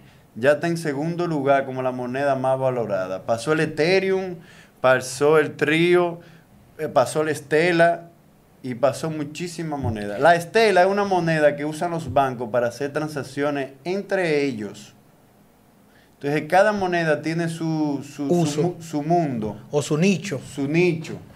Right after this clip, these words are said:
Speaker 1: Hay una moneda que se creó para los que estaban hartos del Bitcoin en Europa. Hay moneda para todos.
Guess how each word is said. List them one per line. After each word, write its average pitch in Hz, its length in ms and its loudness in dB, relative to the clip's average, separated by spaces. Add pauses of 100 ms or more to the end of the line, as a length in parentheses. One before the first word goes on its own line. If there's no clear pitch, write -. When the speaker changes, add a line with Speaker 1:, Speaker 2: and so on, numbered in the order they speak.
(280)
Speaker 1:
Hay 131 100 -2
una 170 160 2
moneda 165 420 4
que 156 100 -4
se - 160 -8
creó 170 520 4
para 147 120 6
los 143 100 0
que 139 60 -4
estaban 151 320 0
hartos 160 340 0
del 143 140 0
Bitcoin 160 380 -2
en 143 100 -4
Europa. 160 760 0 (440)
Hay 170 120 -2
moneda 196 420 2
para 151 220 2
todos. 127 500 -4